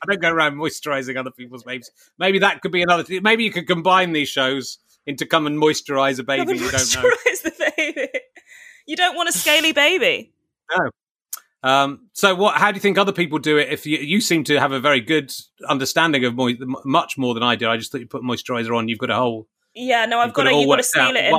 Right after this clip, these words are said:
Speaker 2: with the oil. It's 'cause, uh, like, you
Speaker 1: Okay.
Speaker 2: do that with your hair. I don't think people. Wa-, I, I'm gonna be frank with you. I don't think other people moisturize.
Speaker 1: No.
Speaker 2: I think they just get wet.
Speaker 1: I think they do. I think they, I think people
Speaker 2: Do people
Speaker 1: do
Speaker 2: put on
Speaker 1: moisturize.
Speaker 2: body lotion?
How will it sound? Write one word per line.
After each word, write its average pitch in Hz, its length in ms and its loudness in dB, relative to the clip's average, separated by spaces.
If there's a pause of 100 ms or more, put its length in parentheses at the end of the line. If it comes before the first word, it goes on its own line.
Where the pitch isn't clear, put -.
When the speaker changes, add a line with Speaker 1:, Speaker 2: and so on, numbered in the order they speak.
Speaker 2:
with 147 60 0
the 202 120 0
oil. 180 440 0
It's - 220 -2
'cause, 269 220 -2
uh, 240 200 2
like, 226 180 2
you 233 100 -4
Speaker 1:
Okay. 214 160 -4
Speaker 2:
do 233 60 -2
that - 260 0
with 208 160 -4
your 196 100 0
hair. 202 260 -2
I 247 120 0
don't 294 180 2
think 277 160 -4
people. 240 240 -4
Wa-, 202 140 -4 (140)
I, 226 120 2 (480)
I'm 240 140 0
gonna 269 200 0 (140)
be 233 140 0
frank 220 380 0
with 175 100 -4
you. 175 60 2
I 185 40 2
don't 196 140 2
think 190 120 -2
other 185 120 0
people 180 260 -6
moisturize. 175 680 -6 (800)
Speaker 1:
No. 123 300 2 (160)
Speaker 2:
I 214 80 2
think 254 120 0
they 220 120 4
just - 160 -8
get 196 180 4
wet. 220 120 6
Speaker 1:
I 214 40 6
think 254 140 4
they 175 160 4
do. 175 320 2
I 196 120 -2
think 170 220 -8
they, 120 320 0
I 117 60 -4
think 123 260 -10
people 294 160 0
Speaker 2:
Do 311 80 -2
people - 160 0
Speaker 1:
do - 80 -4
Speaker 2:
put - 140 -2
on 320 100 -4
Speaker 1:
moisturize. - 60 -8
Speaker 2:
body 370 260 -2
lotion? 403 380 -2